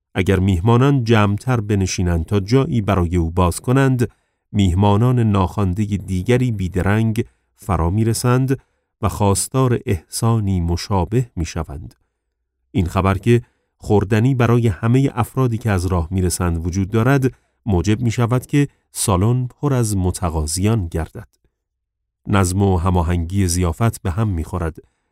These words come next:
وفوری که قبل از آن وجود داشت، جای خود را به قحطی می‌دهد.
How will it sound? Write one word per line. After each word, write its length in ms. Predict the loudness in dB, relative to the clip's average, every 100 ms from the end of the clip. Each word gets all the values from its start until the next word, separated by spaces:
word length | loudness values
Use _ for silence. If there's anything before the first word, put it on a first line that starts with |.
| _
وفوری 440 | -4 -2 0 0 0
که 280 | 0 0 -2 _ _ -2
قبل 260 | -2 0
از 160 | 2 2
آن 120 | 0
وجود 440 | 0 -2 -2 -4
داشت، 460 | 0 2 2 -2 -6 -8 _ _ -2
جای 380 | 2 4 2 -2
خود 260 | -2 -2
را 240 | 0 0 0
به 180 | -2 -6 -4
قحطی 460 | -6 -6 -8 -4
می‌دهد. 500 | -4 -4 -6 -12 -20